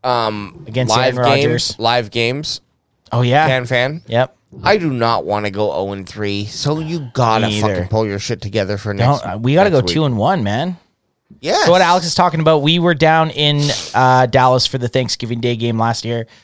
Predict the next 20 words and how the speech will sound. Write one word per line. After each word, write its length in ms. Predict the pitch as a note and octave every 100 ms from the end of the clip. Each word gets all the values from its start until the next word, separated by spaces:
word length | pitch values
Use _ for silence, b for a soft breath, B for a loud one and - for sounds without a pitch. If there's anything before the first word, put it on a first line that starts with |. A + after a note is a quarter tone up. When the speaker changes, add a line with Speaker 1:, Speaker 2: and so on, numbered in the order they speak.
| b _
Speaker 2:
The 220 | B2 C3 B2
Cowboys 380 | B2+ B2+ C3
lost 260 | A2+ A#2 -
to 60 | A#2+
the 100 | A2
Raiders 340 | A2+ A2+ G#2
in 100 | G#2+
overtime. 400 | G2+ G#2 A2 G#2
So 120 | A2+
we, 340 | B2 D3 E3 D3+ b b
as 180 | B2+ C3+
a 60 | C3+
Cowboys 580 | - C3+ C3+ C#3+ C3+ -
Can 200 | C3+ B2+
Fan 220 | B2+ A#2
crew, 300 | - C3+ C3
are 460 | A#2 C3 C3+ B2+ G2 -
right 260 | A2 A#2+
now 260 | G#2+ A#2+ A2+
zero 600 | G2+ G#2+ B2 A#2+ A#2 A2